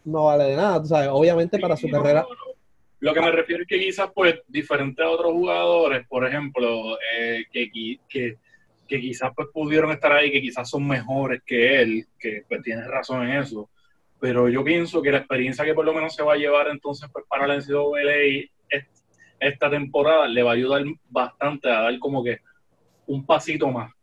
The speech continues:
Speaker 2: tú sabes, quizás
Speaker 1: Ah, no, claro, claro,
Speaker 2: y
Speaker 1: claro.
Speaker 2: no, no estamos hablando de un jugador que va a jugar en España, que va a estar,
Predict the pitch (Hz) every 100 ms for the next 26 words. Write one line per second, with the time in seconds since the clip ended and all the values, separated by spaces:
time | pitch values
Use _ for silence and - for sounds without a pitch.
0 | _ 143 139 120 110 110 110 127 131 131
1 | 143 - - 135 147 143 127 127 117 123
2 | 117 165 143 156 143 151 151 160 175 170
3 | 175 175 175 170 165 160 160 143 143 147
4 | 147 147 147 147 135 - 117 131 135 131
5 | 127 127 123 107 101 104 - 123